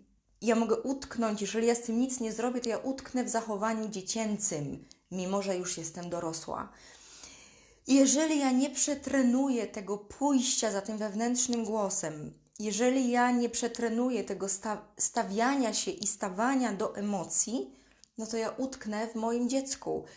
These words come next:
to ja utknę w takiej postawie dziecka. I tak to się dzieje, ponieważ ja nie byłam uważna, nie słuchałam moich emocji.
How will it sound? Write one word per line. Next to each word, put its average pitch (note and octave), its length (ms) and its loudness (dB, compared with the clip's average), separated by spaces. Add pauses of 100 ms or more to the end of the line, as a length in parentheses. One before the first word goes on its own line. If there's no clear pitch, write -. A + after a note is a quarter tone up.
(220)
to G3+ 100 -6
ja G#3 100 -2
utknę A3 520 -6
w A3+ 60 -8
takiej G3+ 320 -6
postawie F3+ 520 -6
dziecka. B3 560 -2 (440)
I C#4 160 2
tak - 240 -4
to F#3 120 -6
się G3 220 0
dzieje, G3+ 500 2 (600)
ponieważ A3 800 2 (460)
ja G3 600 0 (120)
nie G#3+ 320 0
byłam B3 380 0
uważna, F#3+ 560 -6
nie A3 340 4
słuchałam A#3+ 840 0
moich A3 400 -4
emocji. F3+ 760 -4